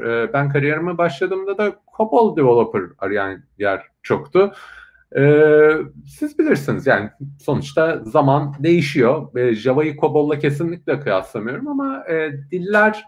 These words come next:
değişir, e, platformlar da değişir. E, kalan, e, ve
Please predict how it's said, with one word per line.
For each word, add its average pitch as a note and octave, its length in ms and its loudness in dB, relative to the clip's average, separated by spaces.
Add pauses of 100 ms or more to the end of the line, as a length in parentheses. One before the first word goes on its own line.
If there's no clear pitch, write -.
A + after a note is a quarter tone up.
değişir, F3 680 -2 (100)
e, C3+ 240 -2
platformlar F#3+ 800 0
da C#3 120 -2
değişir. A#2 460 0 (580)
E, D3 220 4 (840)
kalan, A#3 580 0
e, E3+ 100 6 (560)
ve E3+ 280 2